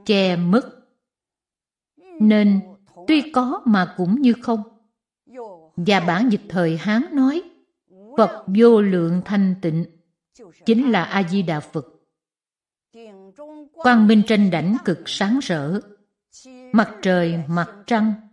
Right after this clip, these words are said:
các ngôi sao đều dừng giữa hư không,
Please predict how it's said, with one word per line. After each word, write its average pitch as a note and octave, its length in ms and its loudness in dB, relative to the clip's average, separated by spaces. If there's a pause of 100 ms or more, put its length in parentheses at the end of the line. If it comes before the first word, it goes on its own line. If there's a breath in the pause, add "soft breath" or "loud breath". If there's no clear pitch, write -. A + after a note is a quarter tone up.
(460)
các E4 160 -2
ngôi A#3+ 160 6
sao A#3+ 340 -6 (260)
đều G3 180 4
dừng F3+ 320 0
giữa F3+ 280 0
hư C4 160 -2
không, B3 280 -6